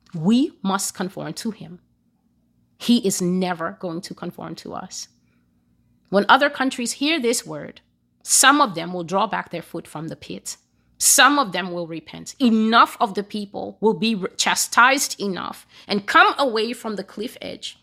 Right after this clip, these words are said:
Australia is one such nation. God said, "Australia, you have become a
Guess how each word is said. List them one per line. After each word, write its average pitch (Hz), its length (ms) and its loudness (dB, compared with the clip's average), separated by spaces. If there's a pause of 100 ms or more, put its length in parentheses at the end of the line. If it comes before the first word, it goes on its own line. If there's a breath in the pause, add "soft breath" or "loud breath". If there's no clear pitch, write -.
(320)
Australia 254 640 2
is 196 200 -4
one 190 220 -2
such 202 280 -6
nation. 196 420 -8 (440 soft breath)
God 269 160 10
said, 277 300 -2
"Australia, 247 420 0
you 240 200 -2
have 233 180 -2
become 208 380 -4
a 165 300 -4